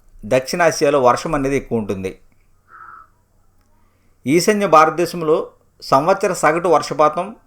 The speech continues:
ఎంత ఉంటుంది? రెండు వేల ముప్పై రెండు మిల్లీమీటర్లు ఉంటుంది. రుతుపవన వర్షపాతం ఆంధ్ర తూర్పు తీరంలో ఎంత ఉంటుంది?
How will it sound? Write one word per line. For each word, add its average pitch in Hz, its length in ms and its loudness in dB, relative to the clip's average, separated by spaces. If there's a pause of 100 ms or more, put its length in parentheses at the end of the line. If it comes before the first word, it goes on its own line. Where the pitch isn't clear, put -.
(180)
ఎంత 131 200 -2
ఉంటుంది? 139 500 -4 (1500)
రెండు 165 240 4
వేల 196 380 6 (300)
ముప్పై 147 340 0
రెండు 185 220 0
మిల్లీమీటర్లు 175 920 -2
ఉంటుంది. 110 420 -6 (3000)
రుతుపవన 196 480 4
వర్షపాతం 147 720 2 (340)
ఆంధ్ర 180 440 6 (120)
తూర్పు 190 280 -2
తీరంలో 156 580 0 (100)
ఎంత 131 220 -2
ఉంటుంది? 135 540 -2